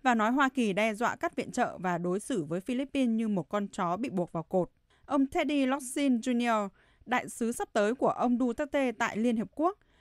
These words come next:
nói có một vài điều giống nhau giữa ông Duterte và ông Trump, người đã làm thế giới sửng sốt vì đã đánh bại đối thủ Hillary Clinton trong cuộc bầu cử tổng thống Mỹ ngày thứ Ba vừa qua.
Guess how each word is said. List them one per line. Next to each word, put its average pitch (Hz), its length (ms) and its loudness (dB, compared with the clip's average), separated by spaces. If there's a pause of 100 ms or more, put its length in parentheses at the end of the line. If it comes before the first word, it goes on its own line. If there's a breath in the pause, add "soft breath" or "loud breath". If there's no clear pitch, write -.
(140)
nói 247 220 4
có 254 120 2
một 277 200 2
vài 202 180 2
điều 190 220 2
giống 185 240 0
nhau 269 200 2
giữa 214 100 -2
ông 240 200 0
Duterte 262 480 0
và 196 120 -2
ông 220 240 -2
Trump, 233 380 0 (480)
người 247 220 4
đã 185 120 -2
làm 240 220 2
thế 202 160 -2
giới 196 160 0
sửng - 220 -2
sốt 339 240 0 (100)
vì 208 100 -2
đã 143 140 -4
đánh 185 260 0
bại 262 200 0
đối 175 160 -4
thủ 226 180 -2
Hillary 226 500 0
Clinton 226 540 -2
trong 233 280 -4
cuộc 208 200 -4
bầu 175 140 -2
cử 165 260 -4
tổng 156 160 -6
thống 185 180 -4
Mỹ 233 200 -2 (360 soft breath)
ngày 214 180 -2
thứ 202 200 -4
Ba 233 280 0
vừa 190 160 -4
qua. 214 320 -2